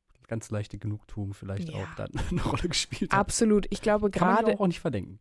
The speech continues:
Speaker 2: ich glaube gerade auch, dass da vielleicht auch der Nagelsmann-Faktor eine Rolle spielt. Ich mein, Rangnick hält natürlich sehr viel von Nagelsmann, sonst hätte er ihn damals auch nicht zu R B geholt.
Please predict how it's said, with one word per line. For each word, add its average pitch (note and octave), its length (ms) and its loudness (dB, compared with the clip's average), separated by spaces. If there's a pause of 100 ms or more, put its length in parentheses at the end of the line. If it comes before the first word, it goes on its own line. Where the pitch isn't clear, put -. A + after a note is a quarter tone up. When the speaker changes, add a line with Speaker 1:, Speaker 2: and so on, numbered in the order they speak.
Speaker 2:
ich A3+ 120 2
glaube A#3 260 2
gerade B3 600 2
auch, - 280 0 (340)
dass - 160 -4
da G3+ 100 0
vielleicht G3 300 -4
auch - 100 -8
der - 320 -4
Nagelsmann-Faktor G#3+ 1120 -2 (180)
eine G#3 100 0
Rolle G#3+ 200 4
spielt. G#3+ 200 0
Ich F#3+ 80 -4
mein, F3+ 220 0 (140)
Rangnick F3+ 440 -2
hält F#3+ 140 0
natürlich F3 320 -4
sehr E3+ 120 -4
viel G3 160 -4
von F3+ 140 -8
Nagelsmann, E3 400 -6
sonst F3 180 -8
hätte F3 140 -6
er F3+ 80 -2
ihn E3+ 100 -4
damals E3+ 280 -4
auch - 100 -12
nicht F3 220 -6
zu - 100 -8
R - 160 -4
B F3 140 2
geholt. E3+ 360 0